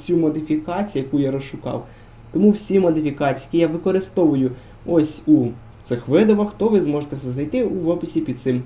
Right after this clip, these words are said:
роликом. Ну що ж, друзі, це у нас, як ви зрозуміли, останній епізод цього нумграю, бо з Кошмаком ми вже закінчуємо і почнемо з вами бавитися на мапі Красилівка.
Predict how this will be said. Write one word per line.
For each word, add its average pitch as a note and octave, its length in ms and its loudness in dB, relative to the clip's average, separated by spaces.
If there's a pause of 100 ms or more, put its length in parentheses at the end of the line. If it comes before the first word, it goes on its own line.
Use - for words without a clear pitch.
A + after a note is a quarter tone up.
(140)
роликом. C3 520 0 (340)
Ну D#3+ 120 0
що A#3 140 2
ж, A#3 60 0
друзі, G3 220 4
це B3 200 2
у A#3 80 4
нас, G#3+ 200 0
як G3+ 120 -4
ви G3 80 0
зрозуміли, F#3+ 680 4 (560)
останній D3 840 0
епізод D3 600 0
цього C3+ 240 0
нумграю, G#3 600 0
бо D#3+ 380 2
з B2+ 100 -10
Кошмаком F3+ 640 0
ми D#3 120 4
вже C3 180 0
закінчуємо A3+ 800 0
і C4+ 100 -2
почнемо D#3+ 520 -2
з C3+ 60 -2
вами D3 260 -2
бавитися D#3 600 0 (340)
на B2+ 200 0
мапі C3+ 420 0 (320)
Красилівка. D3+ 1080 2